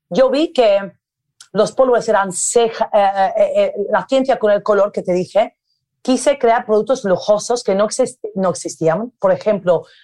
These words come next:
las sombras de hojas eran secas, envejecían la mirada. Ah, yo trabajé, yo, eh, y, y yo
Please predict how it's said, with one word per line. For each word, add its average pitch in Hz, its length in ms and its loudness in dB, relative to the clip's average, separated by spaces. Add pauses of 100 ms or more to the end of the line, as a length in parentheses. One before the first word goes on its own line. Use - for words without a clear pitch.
las - 220 -2
sombras 226 340 0
de 220 120 2
hojas 240 280 -2
eran 170 220 -2
secas, 196 680 -2 (600)
envejecían 202 1000 0
la 196 100 0
mirada. 202 680 0 (600)
Ah, 180 840 2
yo 208 140 0
trabajé, 208 580 0
yo, 214 140 2
eh, 202 320 -2
y, 214 420 -2
y 190 60 -4
yo 240 220 2